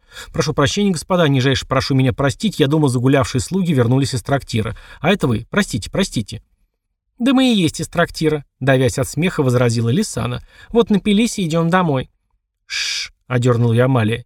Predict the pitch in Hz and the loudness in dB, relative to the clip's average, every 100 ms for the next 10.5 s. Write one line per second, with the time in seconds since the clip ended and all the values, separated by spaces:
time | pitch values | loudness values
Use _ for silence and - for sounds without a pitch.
0 | - 127 123 113 170 196 147 139 160 - | -6 -2 0 0 2 2 2 0 -4 -12
1 | - 151 143 147 147 - 202 202 185 165 | -6 0 2 4 2 0 -2 -4 -4 0
2 | 151 190 - 160 135 131 127 135 135 123 | 0 0 0 0 0 -2 -4 -2 -2 -2
3 | - 123 110 135 - _ - 170 226 196 | 0 0 0 -4 -8 _ -6 -2 0 -2
4 | - 170 135 131 131 - 156 - 202 208 | 0 0 2 0 -2 -4 -4 -2 -4 -4
5 | - 160 135 135 - 165 175 170 175 165 | -4 -4 -4 -6 -4 -2 0 0 2 2
6 | 160 220 233 156 156 175 151 160 180 165 | 2 0 0 0 0 0 -2 -2 0 2
7 | 160 135 143 _ _ _ _ _ _ _ | 2 2 -2 _ _ _ _ _ _ _
8 | _ _ _ - 143 139 123 120 127 123 | _ _ _ -4 0 2 2 0 2 2
9 | 135 - 123 131 113 - - 135 139 123 | 0 0 -2 -2 -6 -6 0 2 2 0
10 | 120 131 127 156 190 | 0 2 2 2 -2